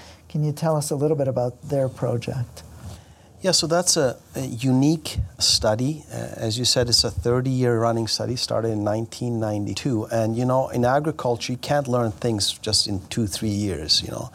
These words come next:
Speaker 2: It's a con-, continuously changing environment. You need side-by-side plots. You need to manage them for a long time to take out some of that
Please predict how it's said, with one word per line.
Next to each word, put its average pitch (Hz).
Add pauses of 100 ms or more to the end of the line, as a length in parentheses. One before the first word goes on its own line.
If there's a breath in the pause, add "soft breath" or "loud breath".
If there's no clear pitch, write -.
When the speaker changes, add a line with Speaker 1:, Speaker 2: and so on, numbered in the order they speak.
(180 loud breath)
Speaker 2:
It's -
a -
con-, 92 (120)
continuously 127
changing 120
environment. 113 (480 loud breath)
You 123
need 131
side-by-side 131
plots. 107
You 117
need 113
to -
manage 110
them 113
for 107
a 104
long 104
time 107
to -
take -
out 113
some 113
of 104
that 107